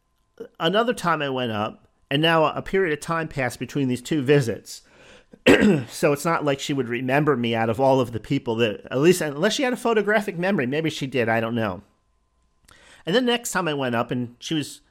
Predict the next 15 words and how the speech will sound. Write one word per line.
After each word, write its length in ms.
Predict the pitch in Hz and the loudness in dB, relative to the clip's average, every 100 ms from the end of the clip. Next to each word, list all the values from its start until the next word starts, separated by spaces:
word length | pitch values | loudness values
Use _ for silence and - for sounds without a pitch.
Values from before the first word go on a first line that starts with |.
| _ | _
they 160 | - 151 | -4 -4
do 300 | 131 147 165 | -4 -2 0
this 180 | 151 - | 0 -4
prayer 320 | - 190 190 | -4 -2 0
line 240 | 127 110 | -2 -2
at 140 | 107 110 | -4 -6
the 160 | 110 | -4
end, 280 | 101 117 131 _ _ _ _ _ _ _ _ _ _ _ _ - | -2 -4 -8 _ _ _ _ _ _ _ _ _ _ _ _ -2
and, 580 | 135 131 127 123 123 117 | 2 4 4 4 0 -4
um, 520 | 127 113 107 104 85 - | -2 -2 -2 -6 -12 -16
she 160 | - 160 | -8 -4
would 160 | 151 | -4
prophesy 560 | - 214 233 165 120 104 | -2 -2 -2 -4 -2 -2
over 200 | 101 107 | -4 -10
people. 520 | - 101 - - - | -12 -12 -12 -20 -20